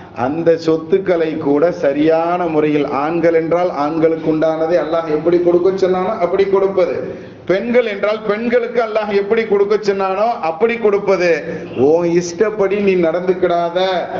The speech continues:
அப்படிங்கிற கருத்தை அல்லாஹ் சொல்லிட்டு, அதோடு இதுல இன்னொரு கருத்து இருக்குன்னு சொல்றாங்க, அவரவர்களுடைய சொத்துக்கள் உனக்கு, உன்னுடைய சகோதரனுக்கு கிடைக்க இருக்கக்கூடியதை நீ அபகரிச்சிராத. ஆ?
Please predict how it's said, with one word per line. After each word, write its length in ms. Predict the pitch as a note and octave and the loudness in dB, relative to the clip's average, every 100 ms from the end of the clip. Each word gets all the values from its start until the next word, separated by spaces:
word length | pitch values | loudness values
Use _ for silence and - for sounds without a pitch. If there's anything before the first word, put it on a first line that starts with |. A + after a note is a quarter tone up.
| - | -6
அப்படிங்கிற 540 | B2 D3 G3+ G3 F3+ E3+ | -6 -2 0 0 0 0
கருத்தை 380 | E3+ G3 G3+ F3 | -2 -2 -2 0
அல்லாஹ் 260 | F3 F3 | 0 0
சொல்லிட்டு, 800 | E3+ D#3+ E3 D#3+ F#3+ D#3 F3+ G3 F#3+ - | 2 2 2 2 2 4 2 0 -6 -6
அதோடு 440 | C3 D3+ G#3 A3+ | -4 0 2 2
இதுல 240 | A3 G3 F#3+ | 0 0 0
இன்னொரு 360 | F#3+ A3 G#3 | 0 0 0
கருத்து 300 | F#3+ G3 G3 | -2 -2 0
இருக்குன்னு 300 | G3+ F#3+ G#3 F#3+ | 0 0 -2 0
சொல்றாங்க, 420 | F3+ F3+ F3 E3 D#3+ C#3+ D3 D3 | 0 0 0 -2 -2 -4 -8 -10
அவரவர்களுடைய 1040 | - B2+ F3 A3+ A3+ G#3+ G3+ G3 F#3+ F#3 F3 | -6 -4 -2 0 0 0 0 2 2 2 0
சொத்துக்கள் 800 | F3+ F3+ F3+ G#3 G#3 G3 F3 - F#3 - | 0 -2 0 -2 0 -2 -2 -6 -8 -2
உனக்கு, 460 | D#3 F#3 G#3 G3 | 0 0 -2 0
உன்னுடைய 360 | F#3+ G3 F#3+ F3+ | 2 2 0 0
சகோதரனுக்கு 880 | F3+ E3+ G#3+ A#3+ A#3+ A3+ A3 G#3+ G#3 | -2 -2 0 0 0 -2 -2 -2 0
கிடைக்க 400 | G3 G#3 G#3 G#3+ | 0 0 0 0
இருக்கக்கூடியதை 920 | G#3 G3+ G3 G#3 - G3+ G3 G3+ A#3+ | 2 2 2 -2 2 4 4 2 0
நீ 80 | G#3 | 0
அபகரிச்சிராத. 920 | F3 F3+ F3+ E3 D#3+ C3+ B2+ B2+ B2 G#2+ F2+ F2 - - - - - - - | -2 0 0 0 0 0 0 0 0 -2 -4 -6 -6 -10 -16 -18 -18 -20 -6
ஆ? 180 | C3+ G3 | -2 -2